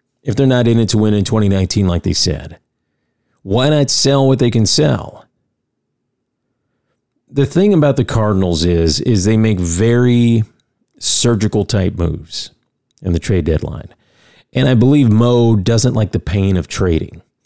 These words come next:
And I think he has been burnt quite a bit in the past. You know, Goldie's finally starting to heat up, but before that happened, you saw what was going on with him.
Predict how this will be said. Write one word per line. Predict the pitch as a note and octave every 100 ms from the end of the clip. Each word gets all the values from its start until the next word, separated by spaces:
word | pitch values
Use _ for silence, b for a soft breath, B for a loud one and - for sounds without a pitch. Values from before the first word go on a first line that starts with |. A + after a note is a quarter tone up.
| b b b -
And | C3
I | D3+
think | E3 D3
he | D3
has | C#3+ C#3+
been | C#3+ B2+
burnt | C#3 D3+ C#3
quite | A#2+ B2
a |
bit | A#2 B2+
in | B2
the |
past. | - B2+ - - - - - - _ _
You | - C3+
know, | C3+
Goldie's | G#2+ F#3+ G#3 E3
finally | - D3+ D3 C#3
starting | - C3 B2 A2
to |
heat | G#2 A2+ C3+
up, | B2
but | G#2
before | - F2 -
that | A#2+ G#2+
happened, | B2+ D3 A#2+
you | F2+
saw | - A#2 A2
what | A2
was | F#2
going | G#2+ G2
on | G2 D3
with | A#2 E2+
him. | F2